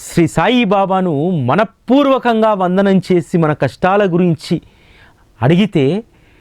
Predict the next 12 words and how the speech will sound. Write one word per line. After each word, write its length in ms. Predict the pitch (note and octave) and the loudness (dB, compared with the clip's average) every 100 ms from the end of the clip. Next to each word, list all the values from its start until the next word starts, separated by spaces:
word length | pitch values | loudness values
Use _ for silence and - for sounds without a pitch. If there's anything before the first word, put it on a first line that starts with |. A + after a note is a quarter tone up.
| _ | _
కష్టాలను 600 | C3 - G3+ A3+ C4 A#3 G#3+ | -6 -2 0 2 0 -2 -6
బాపమని 520 | C3 C#3+ E3+ G3 G3 | -4 -2 0 0 0
చెప్పి 360 | F3+ F3+ F3+ E3 - _ _ | 0 -4 -6 -8 -12 _ _
వినతి 420 | A#2+ F3 G3 G3+ E3+ - | -2 -2 0 -4 -4 -4
చేస్తే, 480 | D#3 - C#3 C3 G3+ - _ _ _ _ _ | -4 -2 -4 -4 -6 -12 _ _ _ _ _
ఆయన 280 | A#2+ F3+ F#3+ | -2 0 0
మనకున్నటువంటి 760 | E3 D#3 D#3 F3+ F#3+ F3 - E3+ | 0 -2 0 -2 0 -4 -4 -8
సర్వ 320 | - C#3 F3+ | -4 -2 0
కష్టాలను 760 | A3 G3+ - A#3 B3+ C4+ B3+ G#3+ | -2 -4 -2 0 2 2 0 0
కూడా 220 | - G#3 G3 _ _ - - _ | -2 -2 -4 _ _ -20 -20 _
ఆయన 140 | C#3 D#3 | -2 0
తొలగించేస్తున్నాడు. 1000 | D#3 D3+ F3+ E3+ C#3+ - - C3 B2 | 0 0 0 -2 -6 -8 -12 -12 -14